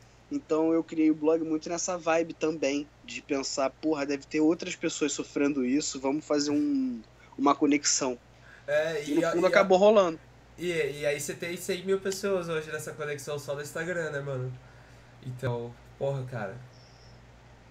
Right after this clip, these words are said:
Speaker 2: É, é coisa, mano.
Speaker 1: É, mano, eu vivo do blog há um tempo já, graças a Deus a parada eu dei a sorte de, do blog conseguir se profissionalizar. Meus pais sabem disso, sabem que eu vivo dessa parada,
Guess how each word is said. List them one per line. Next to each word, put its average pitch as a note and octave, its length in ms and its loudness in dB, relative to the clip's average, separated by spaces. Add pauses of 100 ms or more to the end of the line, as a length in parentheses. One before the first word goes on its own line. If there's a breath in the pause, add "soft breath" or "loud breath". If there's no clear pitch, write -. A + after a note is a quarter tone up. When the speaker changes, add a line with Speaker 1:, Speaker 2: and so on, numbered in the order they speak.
(440)
Speaker 2:
É, A2+ 520 -2 (100)
é A#2+ 40 -4
coisa, E4 400 -8
mano. B2+ 340 -4 (1800 loud breath)
Speaker 1:
É, A#3 200 6
mano, C3 220 4
eu C3+ 60 0
vivo E3+ 280 -8
do F#3+ 140 -6
blog F3+ 320 4
há - 20 2
um F#3 120 -2
tempo E3+ 460 -2
já, C3+ 380 -4
graças C#3+ 380 -4
a C#3+ 40 -2
Deus C3+ 220 -2
a C3+ 60 -8
parada C3+ 380 0
eu C3+ 60 -4
dei C3 180 -2
a B2+ 40 -4
sorte - 560 -6
de, A#2 380 -2
do A2+ 160 -10
blog A2+ 360 -4
conseguir - 360 -12
se - 160 -2
profissionalizar. A#2+ 960 2 (500 loud breath)
Meus D3 220 8
pais F3 280 6
sabem E3+ 340 2
disso, D3 340 -4
sabem C#3 380 0
que - 100 -8
eu B2+ 80 -4
vivo A#2+ 320 -10
dessa B2 280 -2
parada, A#2+ 600 0